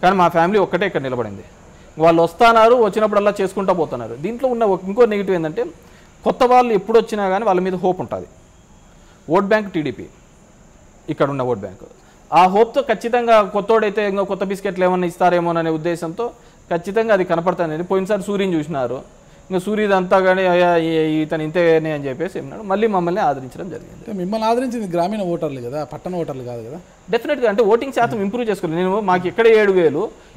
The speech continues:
Speaker 1: ఎక్కడ నలభై ఎనిమిది వేలు. నేను క్లియర్గా చెప్పిన, అప్పుడు రిగ్గింగ్లు చేసిన సందర్భంలోనే ఆ మాత్రం ఓటింగ్ షేర్ వచ్చినది.
Speaker 2: సూర్యుని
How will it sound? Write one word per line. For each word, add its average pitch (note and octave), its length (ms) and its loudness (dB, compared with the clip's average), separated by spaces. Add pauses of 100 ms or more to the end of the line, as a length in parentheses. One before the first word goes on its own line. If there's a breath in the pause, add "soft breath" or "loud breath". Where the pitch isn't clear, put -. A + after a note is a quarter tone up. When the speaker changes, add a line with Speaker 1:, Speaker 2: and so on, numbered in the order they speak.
Speaker 1:
ఎక్కడ A#3 200 2
నలభై F#3 260 2
ఎనిమిది C#3 240 -2
వేలు. G#2 160 -8 (600)
నేను G3+ 140 -2
క్లియర్గా B3 300 4
చెప్పిన, F#3 160 0
అప్పుడు G3 260 -2
రిగ్గింగ్లు G3 380 -2
చేసిన G3 320 0
సందర్భంలోనే E3 840 -2 (480 loud breath)
ఆ D3+ 100 2
మాత్రం F3 360 2
ఓటింగ్ F#3+ 240 0
షేర్ E3 200 -2
వచ్చినది. A#2 320 -8
Speaker 2:
సూర్యుని G#3+ 600 -2